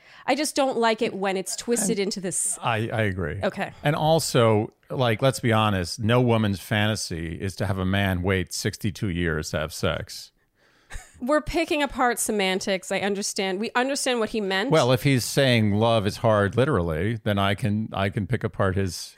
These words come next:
Speaker 2: his, uh,
Speaker 1: <laughs>
Speaker 2: literal claim that he will wait sixty-two years. Again, heart right in that two hundred point in the rolling game.
Speaker 1: Mm-hmm.
Speaker 2: Words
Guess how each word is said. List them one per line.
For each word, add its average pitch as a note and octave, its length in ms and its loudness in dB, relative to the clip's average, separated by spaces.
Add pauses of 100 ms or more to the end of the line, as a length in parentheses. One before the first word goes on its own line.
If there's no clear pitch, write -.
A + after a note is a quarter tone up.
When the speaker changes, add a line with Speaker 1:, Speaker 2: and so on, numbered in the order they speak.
Speaker 2:
his, G2 260 0
uh, F#2 340 2 (140)
Speaker 1:
<laughs> - 140 -10
Speaker 2:
literal G#2 1120 2
claim A2+ 540 2
that F2+ 120 0
he G2+ 80 0
will F#2 180 2
wait F#2 260 2 (200)
sixty-two - 680 -6
years. E2+ 520 -4 (120)
Again, B2 580 0
heart C#3+ 500 2 (180)
right A#2+ 300 2
in B2+ 140 2
that B2 180 -2
two C3+ 200 0
hundred B2 300 2
point A#2+ 340 0
in A#2 120 0
the A#2 80 -2
rolling G#2+ 380 0
game. F2+ 340 0
Speaker 1:
Mm-hmm. A3+ 380 0 (520)
Speaker 2:
Words A2+ 760 2